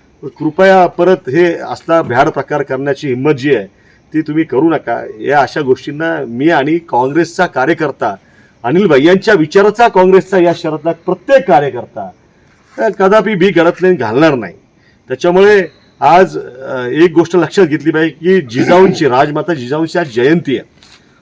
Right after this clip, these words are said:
म्हणजे छत्रपती शिवाजी महाराजांना जे घडवायचे काम जिजाऊंनी केलं, त्या महान मातेचा आज जयंतीचा दिन आहे. आज स्वामी विवेकानंदांचा सुद्धा जयंतीचा दिन आहे की जगाच्या पाठीवरती यांचं नाव आजही आपण घेतो.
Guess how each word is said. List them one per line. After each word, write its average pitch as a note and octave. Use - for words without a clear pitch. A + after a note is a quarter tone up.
म्हणजे D3
छत्रपती F#3+
शिवाजी F3
महाराजांना D#3
जे G3+
घडवायचे F#3+
काम A3
जिजाऊंनी F#3+
केलं, C3
त्या E3+
महान G3
मातेचा F#3
आज F3+
जयंतीचा D#3
दिन C#3
आहे. G#2
आज D3+
स्वामी D3+
विवेकानंदांचा E3
सुद्धा F3+
जयंतीचा C#3+
दिन A2+
आहे F#2+
की C#3
जगाच्या D3
पाठीवरती D#3
यांचं C#3
नाव B2+
आजही B2+
आपण C#3+
घेतो. B2